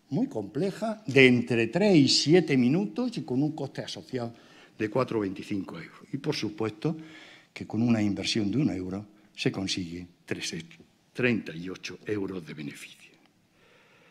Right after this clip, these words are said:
Y la segunda parte es la parte de implantación, que voy a ir mucho más rápido, puesto que ya la han visto con Miguel Ángel. Es decir, siempre que se hace un estudio controlado,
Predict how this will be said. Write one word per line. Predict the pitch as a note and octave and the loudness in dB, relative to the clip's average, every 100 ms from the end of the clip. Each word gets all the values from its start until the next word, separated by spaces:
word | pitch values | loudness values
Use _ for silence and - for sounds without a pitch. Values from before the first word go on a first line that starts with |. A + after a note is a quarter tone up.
| _ _ _ _ - - | _ _ _ _ -10 6
Y | |
la | F3+ | 8
segunda | F3 E3+ A3+ B3+ | 10 8 8 8
parte | G#3+ F#3 G#3 A#3 | 10 10 8 0
es | F#3+ | 2
la | F3+ D#3+ | 4 6
parte | E3+ E3+ F3 | 6 8 8
de | E3+ | 8
implantación, | D#3+ D#3 D3+ D3 E3+ A3 C4 | 8 8 8 6 8 8 8
que | C#3+ | 6
voy | C#3+ D3 | 6 8
a | |
ir | C#3+ B2+ | 8 6
mucho | C3+ - A#2+ | 4 2 -2
más | B2 | 0
rápido, | C#3 E3 E3 F3+ A#3+ A#3 | 6 8 8 6 6 6
puesto | C3 - B2+ G#2+ | 0 2 -4 -4
que | G#2+ | 0
ya | B2+ C#3 | 4 4
la | A2+ | 4
han | A2 | 4
visto | B2+ B2 A#2 A2+ | 2 2 -4 -4
con | A2+ G2+ G2 | -2 -2 -2
Miguel | F#2 F2 A2+ | -4 -4 2
Ángel. | E3 F#3 - A#3+ A#3 | 2 2 2 2 2
Es | C3 | -4
decir, | A2 G#2+ A#2 | -6 -6 -2
siempre | E3+ D#3 C#3 | 0 0 -2
que | C3 | -4
se | - | -4
hace | B2 C#3+ | -4 -2
un | A#2+ | -2
estudio | - D3+ C3 B2 | -2 -2 0 -2
controlado, | A#2 A2+ - G2+ G2+ D3 F#3+ | -4 -10 -12 -14 -10 -8 -8